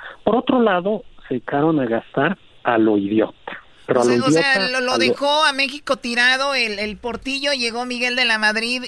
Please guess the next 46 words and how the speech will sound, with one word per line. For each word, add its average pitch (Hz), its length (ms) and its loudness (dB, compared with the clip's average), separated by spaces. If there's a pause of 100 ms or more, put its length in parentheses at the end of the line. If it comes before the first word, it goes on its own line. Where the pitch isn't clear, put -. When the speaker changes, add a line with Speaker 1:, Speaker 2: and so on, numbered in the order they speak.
Speaker 2:
y 202 280 -8
que 208 240 -6
sí 247 260 -4
le 214 520 -4
fue 247 220 -6
bien, 254 280 -4
porque 277 220 -6
es 339 140 0
el 381 120 -2
uni-, 339 180 -6 (120)
o 233 60 -2
yo 247 160 -4
he - 20 -2
escuchado, 269 400 0
es 277 100 0
el 262 80 -2
único 277 320 -4
presidente 214 440 -8
que 214 80 -8
viene 220 240 -6
de 190 160 -8
Colima, 208 480 -6
¿no? 202 160 -8
Un 214 80 -8
estado 214 340 -6
muy 208 160 -6
pequeño 208 380 -10
de 196 60 -6
la 185 100 -4
República, 220 640 -8 (320)
él 214 100 -4
es 214 140 -6
de 202 120 -8
Colima. 190 420 -6
Speaker 1:
Exactamente, 143 920 0 (180)
sí, 156 280 4
él 175 160 6
es 175 160 0
un 175 100 2
presidente 131 600 0
de - 40 2
Colima, 175 800 2
eh, 123 160 2
nació 123 340 0
en 135 160 4
mil 135 460 0